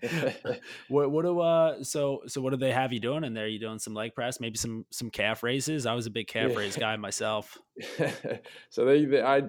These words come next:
Speaker 1: I do the thing called the pit shark. It's, it's basically, it's, it's squatting without the, uh, the bar on, bar on your back, so it's a little easier on your back. And, uh, yeah, no, just, uh, a lot of body weight stuff, a lot of core stuff like that.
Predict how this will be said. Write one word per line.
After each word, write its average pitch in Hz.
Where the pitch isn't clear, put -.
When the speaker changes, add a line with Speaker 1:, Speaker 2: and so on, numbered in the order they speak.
Speaker 1:
I 120
do 139
the 127
thing 135
called 127
the 113
pit 123
shark. 123
It's, 113
it's 110
basically, 135
it's, -
it's -
squatting 131
without 117
the, 110
uh, 104
the -
bar 113
on, 104
bar 113
on 110
your 107
back, 104
so -
it's 107
a 110
little 110
easier 107
on 107
your 104
back. 107
And, 101
uh, 101
yeah, 117
no, 120
just, 120
uh, 120
a 110
lot 123
of 117
body 117
weight 117
stuff, 110
a 110
lot 110
of 110
core 110
stuff 107
like 104
that. 104